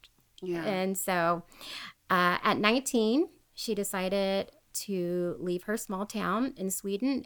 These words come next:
Speaker 2: and she decided to go to Australia with a boyfriend.
Speaker 1: Nice.
Speaker 2: And they got a work visa or tourist visa, but whatever it was, they could only stay there for a year.
Speaker 1: Okay.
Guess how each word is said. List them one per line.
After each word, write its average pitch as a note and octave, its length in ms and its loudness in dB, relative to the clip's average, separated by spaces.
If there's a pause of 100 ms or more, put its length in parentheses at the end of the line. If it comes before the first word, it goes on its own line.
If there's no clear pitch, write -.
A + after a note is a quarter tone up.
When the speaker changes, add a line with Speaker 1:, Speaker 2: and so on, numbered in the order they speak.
Speaker 2:
and F3+ 340 -2
she F#3 140 -6
decided F3+ 500 -4
to F3+ 440 -4
go F3 100 -6
to F3 80 -4
Australia A3 580 -4
with E3+ 180 -6
a E3+ 40 -6
boyfriend. - 640 -6
Speaker 1:
Nice. F3 520 -4 (360)
Speaker 2:
And F#3+ 760 4 (420)
they A3 100 4
got A#3+ 220 8
a G#3 220 4
work F#3 540 -2 (320)
visa G#3+ 380 -2
or F3+ 220 0
tourist G3+ 420 -4
visa, G3 360 -2
but - 220 0
whatever G3+ 360 6
it - 100 0
was, E3+ 420 2 (220)
they F3+ 100 2
could F3 100 0
only E3 220 0
stay - 200 -4
there - 140 -8
for - 120 -10
a - 100 -6
year. - 260 -8 (160)
Speaker 1:
Okay. F#3+ 220 -10